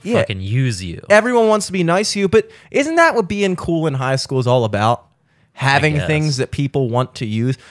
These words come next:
Speaker 1: High school is all about, and middle school, middle school, high school, and really life, uh, depending on what, uh, people you hang out with.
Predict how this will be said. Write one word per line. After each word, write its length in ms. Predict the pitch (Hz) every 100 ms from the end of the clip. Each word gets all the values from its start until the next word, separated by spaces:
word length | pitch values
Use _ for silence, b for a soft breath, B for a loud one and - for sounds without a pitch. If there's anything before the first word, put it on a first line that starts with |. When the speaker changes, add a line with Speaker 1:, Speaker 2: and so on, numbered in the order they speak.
| B
Speaker 1:
High 220 | 185 254
school 340 | 330 - 262 214
is 120 | 156
all 320 | 139 160 170
about, 540 | 139 127 123 120 - _ -
and 180 | 139 143
middle 220 | 139 147
school, 500 | - 151 135 131 135
middle 220 | - 175 240
school, 260 | - 220
high 180 | 156 147
school, 360 | 143 - 151 151
and 180 | 254 320
really 260 | 392 427 185
life, 640 | 131 120 113 101 - - _ -
uh, 340 | 117 113 110 107 _ -
depending 320 | 117 135 127
on 180 | 117 110
what, 180 | 113 120 -
uh, 200 | 107 98
people 340 | - 113 117
you 120 | 107
hang 240 | 107 101 101
out 180 | 101
with. 220 | 107 98